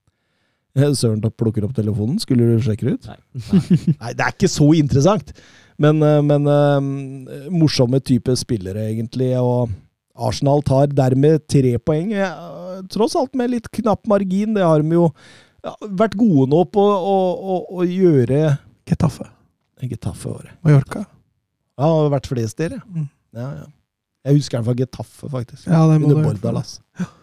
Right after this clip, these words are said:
Speaker 1: Ehm, men det er jo en styrke, det, å, å, å, å plukke med seg poeng. De har vel ikke tapt siden første januar i ligaen mot Manchester City der.
Speaker 2: Ja, og det er jo det,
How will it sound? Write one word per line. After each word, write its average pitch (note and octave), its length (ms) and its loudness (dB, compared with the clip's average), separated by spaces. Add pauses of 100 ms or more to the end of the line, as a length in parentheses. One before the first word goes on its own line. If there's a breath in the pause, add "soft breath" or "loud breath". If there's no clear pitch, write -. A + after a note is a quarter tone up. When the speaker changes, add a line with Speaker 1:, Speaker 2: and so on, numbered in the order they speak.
(800 loud breath)
Speaker 1:
Ehm, G3 340 4 (1500)
men G3+ 280 0 (340)
det F3 120 2
er A3 80 6
jo A#3+ 60 4
en B3+ 60 -4
styrke, G3 360 0
det, A3+ 100 2 (300)
å, G#3 80 0
å, G3 420 0
å, F3 340 -6 (180)
å F#3 100 -8
plukke D#3 400 0
med D3 160 0
seg D#3+ 200 -2
poeng. D#3 360 -2
De D#3+ 360 -4
har C#3+ 160 0
vel C3 100 -4
ikke D3 140 -8
tapt - 280 -6
siden C#3 280 -4
første B2+ 400 -4
januar B2 880 0
i B2 260 -14 (100)
ligaen A#2+ 480 -4
mot C3+ 360 -2
Manchester A#2+ 440 -6
City - 240 -10
der. D3+ 180 -6 (260)
Speaker 2:
Ja, C#3+ 180 2
og C3 80 4
det G#2+ 100 4
er G2+ 160 4
jo A#2 180 6
det, A#2 260 4